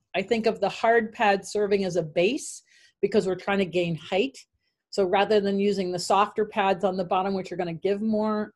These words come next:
I typically start with the orange hard pad as my base and then stack something on top. So here I've got my base pad, and then I've got the green firm pad. And, um,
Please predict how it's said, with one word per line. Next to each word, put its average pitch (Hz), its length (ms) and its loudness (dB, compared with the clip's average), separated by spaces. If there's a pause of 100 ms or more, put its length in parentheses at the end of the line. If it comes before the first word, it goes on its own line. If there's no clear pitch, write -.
I 175 160 -2
typically 185 480 -4
start 175 420 0
with 180 140 0 (100)
the 165 240 0 (260)
orange 214 420 2
hard 202 360 2
pad 190 220 0
as 180 160 -2
my 165 160 -6
base 226 500 -2 (380)
and 190 120 -2
then 185 200 -2
stack 160 360 0
something 160 380 -8
on 151 160 -6
top. 131 320 -8 (560)
So 175 180 -2
here 180 220 2
I've 165 200 0
got 165 280 0 (200)
my 170 200 -4
base 233 360 4
pad, 220 600 2 (320)
and 180 140 -2
then 185 100 2
I've 175 160 -2
got 165 320 2
the 185 60 2
green 175 520 -2
firm 175 300 -4
pad. 151 420 -10 (1000)
And, 160 300 -4
um, 160 460 -4